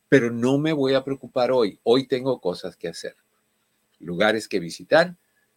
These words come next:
personas con quien conectarme". Hoy voy a fluir. ¿Eh? Entonces, eso es importante, que tú tomes una decisión proactiva de qué es lo que vas a hacer. No te preocupes sobre cosas que no tienen solución,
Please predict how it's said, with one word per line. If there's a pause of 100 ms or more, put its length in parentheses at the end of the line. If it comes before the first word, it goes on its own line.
personas
con
quien
conectarme". (1500)
Hoy
voy
a
fluir. (1500)
¿Eh? (200)
Entonces, (320)
eso
es
importante,
que
tú
tomes
una
decisión
proactiva
de
qué
es
lo
que
vas
a
hacer. (100)
No
te
preocupes (380)
sobre
cosas
que
no
tienen
solución,